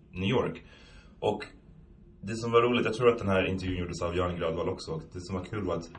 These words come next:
han var s-, Erik Gadd var så sjukligt, alltså, imponerad av New York.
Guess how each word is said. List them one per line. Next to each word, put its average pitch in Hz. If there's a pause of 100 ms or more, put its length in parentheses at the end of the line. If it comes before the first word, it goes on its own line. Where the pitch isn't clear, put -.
(100)
han 101
var 107
s-, -
Erik 107
Gadd 110
var 95
så 92 (380)
sjukligt, 110 (200)
alltså, -
imponerad 98
av 85
New 85
York. 80